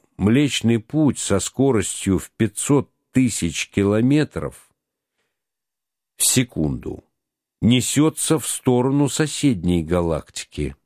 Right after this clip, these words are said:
знаменитой туманности Андромеды. Каждый день галактики сближаются на десять миллионов километров.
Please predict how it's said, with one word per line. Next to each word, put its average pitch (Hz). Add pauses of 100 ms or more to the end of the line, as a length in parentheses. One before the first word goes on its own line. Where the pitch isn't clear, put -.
(420)
знаменитой 117
туманности 110
Андромеды. 92 (1000)
Каждый 117
день 131
галактики 101
сближаются 98
на 95
десять 123
миллионов 104
километров. 87